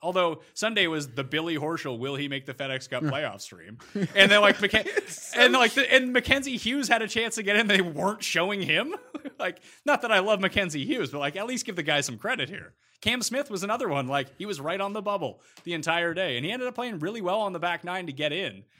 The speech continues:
Speaker 1: Didn't see a shot. But Billy Horschel,
Speaker 2: Yeah.
Speaker 1: from hole one, it was like, "We're on Billy Horschel watch here. He could get in."
Speaker 2: Okay, so not to, like, go backwards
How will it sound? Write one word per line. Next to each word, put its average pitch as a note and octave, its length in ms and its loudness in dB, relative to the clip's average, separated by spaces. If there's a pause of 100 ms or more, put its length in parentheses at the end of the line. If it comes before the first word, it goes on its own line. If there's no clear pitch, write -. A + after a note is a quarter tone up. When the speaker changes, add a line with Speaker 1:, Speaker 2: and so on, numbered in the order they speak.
(720)
Speaker 1:
Didn't D3+ 260 0
see C3 180 -4
a A2 40 -6
shot. - 300 -10
But C#3 140 -8
Billy G3+ 200 4
Horschel, E3+ 360 0
Speaker 2:
Yeah. A2+ 40 -2
Speaker 1:
from C#3+ 140 -2
hole F#3 360 2
one, C#3+ 320 0
it C3 40 -2
was B2+ 160 -6
like, A#2+ 180 -4 (240)
"We're - 220 4
on E3+ 240 4
Billy D3 280 0
Horschel C3+ 440 -6
watch F2+ 320 -14
here. F2+ 160 -12
He F3+ 160 0
could D#3+ 240 -6
get B2 160 -4
in." E2 140 -18 (140)
Speaker 2:
Okay, G#2+ 580 -6
so B2+ 600 -2 (760)
not D#3 340 4
to, F3 180 4
like, C#3+ 380 2
go C3+ 180 0
backwards G#2 840 -4